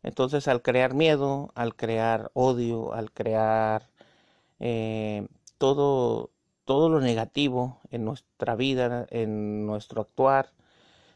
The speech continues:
en nuestros pensamientos, pero es a través de los que nos gobiernan,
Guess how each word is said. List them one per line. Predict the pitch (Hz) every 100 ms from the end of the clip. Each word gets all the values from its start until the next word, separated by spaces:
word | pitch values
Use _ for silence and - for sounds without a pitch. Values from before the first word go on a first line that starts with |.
| -
en | 117
nuestros | 110 - -
pensamientos, | 110 117 117 139 131 120 -
pero | 120 113 113
es | 139
a | 127
través | 117 113 110 110
de | 117
los | 110 -
que | 110
nos | 107 98
gobiernan, | 104 131 143 127 127 127 127